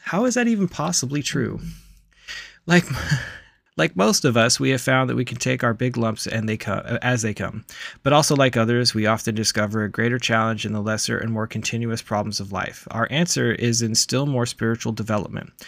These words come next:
Only by this means can we improve our chances for really happy and useful living.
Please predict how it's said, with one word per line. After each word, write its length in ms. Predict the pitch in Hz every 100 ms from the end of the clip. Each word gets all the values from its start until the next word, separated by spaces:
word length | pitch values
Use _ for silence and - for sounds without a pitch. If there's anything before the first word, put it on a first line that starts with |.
| - -
Only 200 | 120 131
by 180 | 127 127
this 240 | 127 123 -
means 300 | 127 139 -
can 160 | 113
we 100 | 113
improve 260 | 113 - 117
our 120 | 113
chances 480 | - 117 113 - -
for 120 | 113
really 260 | 110 127 117
happy 380 | 117 113 120
and 120 | 113 107
useful 260 | - 98
living. 380 | 104 107 95